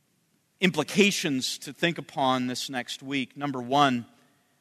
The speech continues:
acknowledge your propensity. Acknowledge your propensity. Acknowledge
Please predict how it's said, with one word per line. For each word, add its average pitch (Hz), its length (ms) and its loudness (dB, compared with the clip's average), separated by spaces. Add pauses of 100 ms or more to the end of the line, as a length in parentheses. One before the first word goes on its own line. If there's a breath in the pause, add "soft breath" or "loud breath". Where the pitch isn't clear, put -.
(400)
acknowledge 170 680 6
your 151 100 2
propensity. 135 1000 -4 (1300)
Acknowledge 170 800 6
your 190 200 6
propensity. 170 760 0
Acknowledge 185 920 6